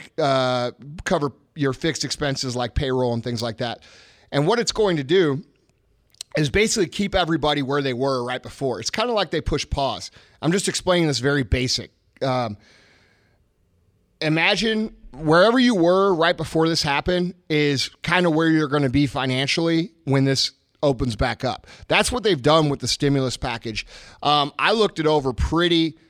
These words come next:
pretty good. Um, the thing is that, that it's gonna hurt people is that, <clears throat> you know, you have to go through the S B A to do it.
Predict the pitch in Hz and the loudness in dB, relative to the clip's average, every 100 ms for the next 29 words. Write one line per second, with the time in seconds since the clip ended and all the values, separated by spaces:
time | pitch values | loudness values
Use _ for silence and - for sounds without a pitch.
0 | _ _ _ - - 190 196 190 147 147 | _ _ _ -4 2 2 2 0 0 4
1 | 156 156 151 135 _ _ _ - 135 131 | 4 4 2 -4 _ _ _ -4 0 0
2 | 127 120 - _ - 139 135 151 143 147 | 0 -2 -6 _ -18 -16 -14 -10 -2 -2
3 | - 226 214 196 175 135 147 139 147 135 | 2 2 4 2 2 0 -2 0 -4 -2
4 | 196 151 135 170 - 190 180 185 190 - | -2 -2 0 -2 -2 -4 0 -2 -2 -8
5 | _ _ _ - 139 131 151 143 - - | _ _ _ -2 -2 0 0 0 -2 -4
6 | 180 - - - _ _ - - - 151 | -2 -2 -4 -8 _ _ -18 -16 -2 2
7 | 156 147 160 180 - 160 165 147 143 143 | 2 2 0 -2 0 0 2 0 0 -2
8 | 147 135 135 120 127 139 - | -2 -2 -2 -2 0 0 -4